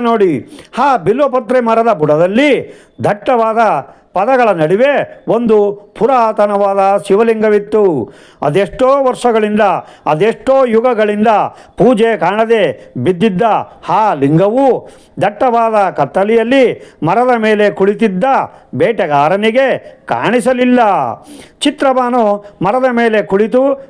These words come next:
ಕಾಯಲಾರಂಭಿಸಿದನು. ರಾತ್ರಿ ಬಹಳ ಹೊತ್ತಾಗಿತ್ತು. ಶಿವರಾತ್ರಿಯ ಮೊದಲನೆಯ ಜಾವ ಕಳೆಯುತ್ತಿತ್ತು. ನಿದ್ದೆ ಬಂದರೆ ಎಲ್ಲಿ ಮರದ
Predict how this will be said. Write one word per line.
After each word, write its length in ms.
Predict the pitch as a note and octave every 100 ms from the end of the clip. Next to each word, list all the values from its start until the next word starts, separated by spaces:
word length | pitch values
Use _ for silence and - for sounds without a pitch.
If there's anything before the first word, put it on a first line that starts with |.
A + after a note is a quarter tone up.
| -
ಕಾಯಲಾರಂಭಿಸಿದನು. 1400 | D#3+ F3+ A#3+ A3+ A3+ A#3 A3+ A#3+ A3+ A3+ G#3 D#3+ A2 - - - -
ರಾತ್ರಿ 380 | C4 C#4 A3 C4+
ಬಹಳ 280 | A#3+ A#3+ B3 G#3 A3+ - -
ಹೊತ್ತಾಗಿತ್ತು. 960 | D3+ D3+ B3 B3 A3+ F3 G#3+ E3 A2 - -
ಶಿವರಾತ್ರಿಯ 600 | - C#4+ C4+ C4 A3+ B3+
ಮೊದಲನೆಯ 640 | A3+ G3 A#3 A#3+ B3 B3
ಜಾವ 300 | A3 G#3 G#3+ A#3+ G3 G3+ - _
ಕಳೆಯುತ್ತಿತ್ತು. 960 | - E3+ A#3+ B3 B3 G3 A3+ F#3+ C3+ - - -
ನಿದ್ದೆ 340 | A3 D4+ C#4+
ಬಂದರೆ 800 | B3+ A#3+ A3+ B3 G#3 G3 G#3 - -
ಎಲ್ಲಿ 680 | F3+ C4 C4+ G#3+ D3 - -
ಮರದ 260 | D3+ A#3